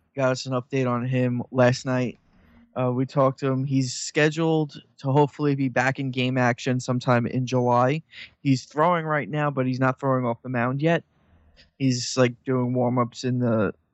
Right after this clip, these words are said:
in the outfield, throwing off a, throwing off a flat surface. But he's scheduled to hopefully be back game time sometime in July, which we kinda expected. So hopefully we'll see him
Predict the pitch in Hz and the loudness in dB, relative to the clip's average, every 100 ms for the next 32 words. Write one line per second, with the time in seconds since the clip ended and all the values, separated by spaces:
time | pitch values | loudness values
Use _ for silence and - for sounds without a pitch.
0 | - 123 120 113 107 - 131 123 120 - | -6 -2 2 2 0 0 2 4 2 -2
1 | - 123 120 117 117 120 - - - 131 | -2 2 2 2 -2 -6 -16 -12 -2 2
2 | 123 123 - - 123 113 - 120 120 120 | 2 0 -2 -2 -2 0 0 -2 0 -4
3 | - - _ - _ _ - 131 123 - | -6 -12 _ -20 _ _ 2 2 2 -4
4 | 123 135 - 143 135 143 139 135 135 135 | 0 0 2 0 2 2 0 -2 -2 -2
5 | - 139 127 135 131 123 123 - _ _ | -2 -2 -2 -2 2 0 0 -10 _ _
6 | - 139 139 131 139 131 127 127 _ _ | -6 -2 -2 0 0 2 0 -6 _ _
7 | _ - 151 143 147 135 139 - 127 127 | _ -2 -2 0 0 0 -2 0 0 2
8 | 123 127 127 123 117 117 107 - - - | 2 4 4 2 0 -2 -4 -6 -8 -12
9 | _ _ _ - 147 135 147 143 139 135 | _ _ _ -6 -4 -2 0 2 2 0
10 | - - 147 - 170 165 _ _ - _ | -2 -4 -4 -2 -4 -4 _ _ -20 _
11 | - - _ - 131 143 139 143 135 123 | -20 -20 _ -4 0 0 -2 -2 -2 -2
12 | - 123 110 110 | -2 -2 0 -2